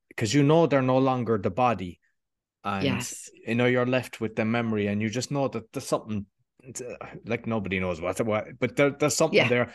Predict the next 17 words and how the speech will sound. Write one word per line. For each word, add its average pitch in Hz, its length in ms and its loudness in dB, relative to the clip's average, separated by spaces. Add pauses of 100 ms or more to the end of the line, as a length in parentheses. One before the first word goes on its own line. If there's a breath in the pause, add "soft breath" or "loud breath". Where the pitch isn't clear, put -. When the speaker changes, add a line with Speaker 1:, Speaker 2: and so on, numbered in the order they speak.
(120)
Speaker 1:
and 135 140 2
you 131 80 2
just 135 160 0
know 147 120 0
the 120 120 0
life 143 260 2
forces, 113 640 -2 (360 loud breath)
uh, 117 80 -10 (200)
and 120 140 0
you 127 60 0
can 160 180 -2
just 160 200 0
kind 147 200 0
of 120 60 -2
feel 135 220 0
it. 92 80 -4
And 123 340 -2